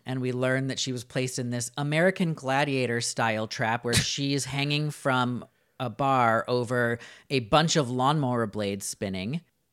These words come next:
Speaker 1: and she has to battle her abusive partner by
Speaker 2: Yeah.
Speaker 1: not, like, one of them has to knock the other down.
Speaker 2: Yeah.
Speaker 1: And, and she even says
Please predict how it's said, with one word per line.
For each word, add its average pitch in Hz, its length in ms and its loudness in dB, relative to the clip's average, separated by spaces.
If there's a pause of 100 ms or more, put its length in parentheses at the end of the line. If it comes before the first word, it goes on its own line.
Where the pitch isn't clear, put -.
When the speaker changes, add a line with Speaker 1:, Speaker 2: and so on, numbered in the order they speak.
(140)
Speaker 1:
and 156 260 2
she 165 200 0
has 165 220 4
to 151 120 0
battle 180 600 4
her 185 260 6
abusive 180 840 6
partner 127 720 2 (340)
by 156 140 6
Speaker 2:
Yeah. 151 120 6
Speaker 1:
not, 156 300 2
like, 147 200 2
one 156 240 2
of 170 100 4
them 180 100 6
has 165 200 4
to 156 80 0
knock 147 300 2
the 143 140 0
other 135 200 2
down. 120 380 0
Speaker 2:
Yeah. 147 440 6 (600)
Speaker 1:
And, 196 180 8
and 196 300 8
she - 260 4
even 214 200 6
says 165 720 6